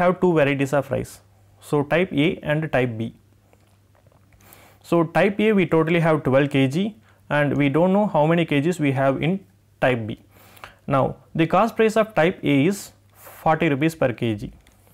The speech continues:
and cost price of type B is twenty-four rupees per K G. Now you are mixing both in certain proportion and you are selling for forty-five rupees, so that you are getting a twenty-five percent profit. So if you are getting a twenty-five percent profit, the selling price is one hundred and twenty-five percent, that is forty-five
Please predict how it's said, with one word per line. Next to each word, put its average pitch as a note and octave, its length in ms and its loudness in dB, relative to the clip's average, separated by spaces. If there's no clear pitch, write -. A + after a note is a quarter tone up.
and D3+ 460 -2
cost G3 280 0
price F#3+ 180 2
of G3+ 180 0
type D#3+ 240 0
B D#3 160 0
is - 300 -6
twenty-four D#3+ 440 0
rupees C#3 280 0
per B2+ 180 0
K A2+ 220 -4
G. A2 160 -12
Now D#3+ 160 4
you E3+ 220 4
are A3 100 4
mixing F3 480 0
both F#3 260 0
in D#3 160 -2
certain D#3+ 380 0
proportion C#3 500 -2
and D#3 160 -2
you D3+ 120 2
are F#3 60 2
selling D#3+ 300 0
for E3+ 160 0
forty-five C3+ 520 0
rupees, - 340 -8
so G#3 220 2
that G#3 160 2
you F3 160 4
are F3 160 2
getting F#3 180 0
a E3+ 60 2
twenty-five D#3 480 0
percent D#3+ 320 -2
profit. - 320 -4
So - 140 -4
if C#3 160 0
you A3+ 80 2
are A#3+ 80 2
getting G#3 280 0
a G3 40 -2
twenty-five F3 460 0
percent D#3 300 0
profit, D3+ 340 0
the D#3+ 100 -2
selling F3+ 300 0
price E3 200 0
is G3 160 -4
one D3 220 2
hundred D#3+ 200 2
and E3+ 100 -2
twenty-five C#3+ 420 -2
percent, B2+ 300 -2
that C#3 120 0
is G3+ 120 -2
forty-five C3 560 -2